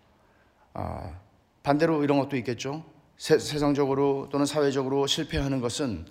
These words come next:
하나님이 그 사람을 치신 증거다." 얼마든지 이런 공식들이 가능합니다.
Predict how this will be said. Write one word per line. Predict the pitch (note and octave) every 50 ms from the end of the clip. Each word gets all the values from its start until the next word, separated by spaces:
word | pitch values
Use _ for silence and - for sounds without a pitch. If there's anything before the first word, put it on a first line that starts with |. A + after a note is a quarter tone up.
| - - -
하나님이 | - C#3+ C#3+ C3+ C3+ C3 C#3 C3+ B2+ B2+
그 | - A2
사람을 | C3 B2+ B2 B2 A#2+ B2+ C3 B2+ A2+ A2 G2 F2+
치신 | - - - E3+ D#3 E3 D#3+ C#3
증거다." | A#2+ B2+ B2+ A#2+ B2+ A2+ G#2+ F2 D#2 D2+ - - - - _ _ _ _ _ _ _ _ _ _ _ _ _ -
얼마든지 | A2+ B2+ D#3+ F3+ F3+ G3+ G3 G#3 F#3+
이런 | D#3+ E3+ E3
공식들이 | C3+ C#3 B2+ B2 B2+ A#2+ - B2 C3 A#2+
가능합니다. | A2 G#2 G#2+ A2 G#2+ G2+ F#2+ E2+ - C#2+ E2 -